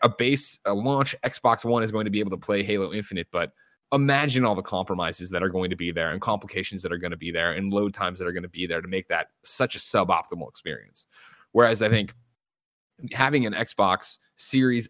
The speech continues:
S makes sense because people aren't gonna trust them necessarily, right? People aren't gonna be sure if they want to invest five hundred dollars into this machine right off the bat. Or how much am I gonna use this? What am I gonna do with it? What's going on?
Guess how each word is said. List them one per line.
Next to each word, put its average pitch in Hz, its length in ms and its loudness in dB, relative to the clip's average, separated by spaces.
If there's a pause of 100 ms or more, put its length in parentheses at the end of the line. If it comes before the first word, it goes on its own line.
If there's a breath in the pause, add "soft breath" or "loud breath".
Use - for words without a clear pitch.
(100)
S - 320 -4 (320 soft breath)
makes 117 260 0
sense 123 240 2
because 90 640 -2 (280)
people 165 280 2
aren't 147 140 4
gonna 135 120 4
trust - 360 0
them 92 120 -2
necessarily, 78 580 -4
right? 90 300 -2
People 143 180 2
aren't 131 120 2
gonna 120 100 0
be 107 80 0
sure 113 220 4
if - 80 -6
they 104 100 2
want 101 260 2
to 92 120 -2
invest 87 420 -4
five 80 240 0
hundred 82 220 -2
dollars 82 400 0
into 82 120 -6
this 80 200 -8
machine 80 320 -6
right 78 140 -4
off 78 180 -4
the 76 80 -6
bat. 69 260 -6 (300 loud breath)
Or 101 40 -10
how 131 120 4
much 131 180 0
am 120 80 0
I 104 80 2
gonna 92 140 0
use 90 160 -4
this? 87 160 -10
What 117 160 4
am 113 80 0
I 98 80 0
gonna 87 140 -4
do 76 180 -8
with 80 100 -10
it? 82 100 -8
What's 110 220 0
going 85 260 -2
on? 80 220 -6